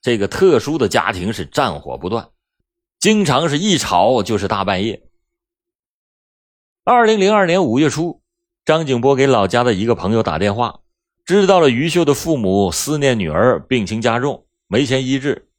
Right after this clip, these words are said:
都已经在年初相继的去世了。回家以后，张景波良心发现，劝于秀回家看看，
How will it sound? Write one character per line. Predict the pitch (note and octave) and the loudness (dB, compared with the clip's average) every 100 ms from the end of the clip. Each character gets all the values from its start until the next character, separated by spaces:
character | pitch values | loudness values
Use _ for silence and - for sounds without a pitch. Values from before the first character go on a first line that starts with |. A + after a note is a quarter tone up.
| _ _ _ _ _ _ | _ _ _ _ _ _
都 | D#3+ F3 | 2 4
已 | D3 A#2 | 4 2
经 | B2+ D3+ | 0 2
在 | D3+ B2+ | 2 2
年 | G2+ B2+ | 0 -2
初 | D#3 C3+ E3 - | -2 0 0 -2
相 | - - A2+ A#2+ | -8 -2 -2 -2
继 | A2+ | -8
的 | - | -10
去 | - A2 | -8 -8
世 | A#2+ A#2+ | -6 -6
了。 | D2 _ _ _ _ _ _ _ _ _ _ _ _ _ _ _ _ | -8 _ _ _ _ _ _ _ _ _ _ _ _ _ _ _ _
回 | _ C#3 E3+ | _ 2 2
家 | D#3+ | 2
以 | C3+ | 0
后， | A2 D3+ - _ _ - | -2 -4 -6 _ _ -2
张 | A#2 B2 | -2 -2
景 | F#2+ | -6
波 | F2+ G#2+ | -4 -2
良 | F#2 C3+ | -2 -4
心 | B2 C3 | -6 -4
发 | B2+ | -4
现， | C3 C#3 - _ _ _ - | -4 -8 -10 _ _ _ -8
劝 | - B2+ | -2 0
于 | E2 A2+ | 0 -2
秀 | C#3 A2+ - _ | -2 -2 -6 _
回 | _ G2+ | _ -2
家 | A#2 A#2 | -2 -6
看 | - C3+ | -6 -8
看， | - - | -10 -20